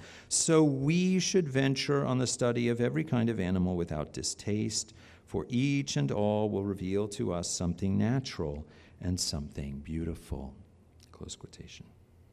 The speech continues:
The biology to which he invited his students was rooted in the first-hand observation of plants and animals as living wholes,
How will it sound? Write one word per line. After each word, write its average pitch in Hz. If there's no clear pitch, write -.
The 127
biology 143
to 135
which 127
he 160
invited 131
his 123
students 123
was 104
rooted 127
in 113
the 110
first-hand 135
observation 107
of 101
plants 101
and 107
animals 95
as 92
living 104
wholes, 107